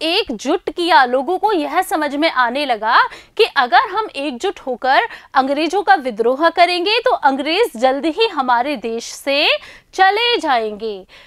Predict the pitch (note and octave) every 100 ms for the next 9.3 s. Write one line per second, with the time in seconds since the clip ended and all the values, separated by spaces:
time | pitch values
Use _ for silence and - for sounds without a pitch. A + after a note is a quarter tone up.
0 | - C4+ C#4 D4 D4 A4 B4+ - C#4 -
1 | C4+ D#4+ G#4+ G4+ - C4+ B3+ C4 C#4 C#4+
2 | C#4 D4 A4+ D4 D4 F4+ B4+ - D4+ D4
3 | E4 - C#4+ C#4+ F4+ F#4 B3 A3 D#4 A4
4 | - F4 A4+ B3+ A3+ - C4+ C4 C4+ D4+
5 | D4 B4+ - - _ - C4+ C4+ C4 C#4
6 | D4+ D#4+ E4 F4 F#4+ G#4 D5 - _ -
7 | D#4+ D4+ E4+ A4 - A#4+ A4+ C4+ C4 B3
8 | D4 C#4+ G4 B4+ - - G#3+ C4+ D#4 G4+
9 | D#4+ G#4 F4